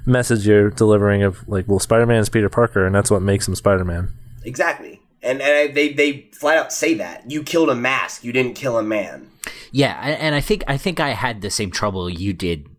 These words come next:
Speaker 3: Phil, uh, with Spider-Man Blue. I, I've seen that before. Uh, I'm, eh,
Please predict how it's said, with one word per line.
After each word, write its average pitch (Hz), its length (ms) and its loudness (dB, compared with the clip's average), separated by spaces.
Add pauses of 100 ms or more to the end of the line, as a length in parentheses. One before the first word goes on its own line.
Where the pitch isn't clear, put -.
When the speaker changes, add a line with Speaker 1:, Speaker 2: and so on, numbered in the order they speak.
(140)
Speaker 3:
Phil, 82 540 -4 (140)
uh, 82 300 -6
with 90 140 -8
Spider-Man 85 500 -4
Blue. 98 440 -4 (580)
I, 113 360 -6 (140)
I've 120 180 -4
seen 147 260 0
that 95 160 -2
before. - 500 -8 (580)
Uh, 95 560 0 (680)
I'm, 101 340 -8 (500)
eh, 85 240 -8